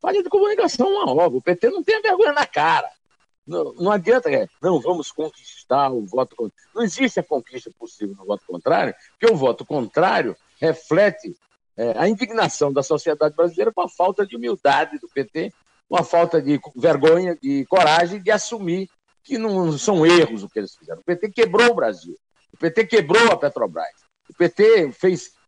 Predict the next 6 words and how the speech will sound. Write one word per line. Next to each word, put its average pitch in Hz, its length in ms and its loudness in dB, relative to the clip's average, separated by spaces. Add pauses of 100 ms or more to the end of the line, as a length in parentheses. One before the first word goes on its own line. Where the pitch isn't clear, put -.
(400)
milhões 185 840 2
de 131 100 -6
desempregados 131 960 0
no 107 140 -12
Brasil 95 440 -6 (160)
roubando. 196 840 2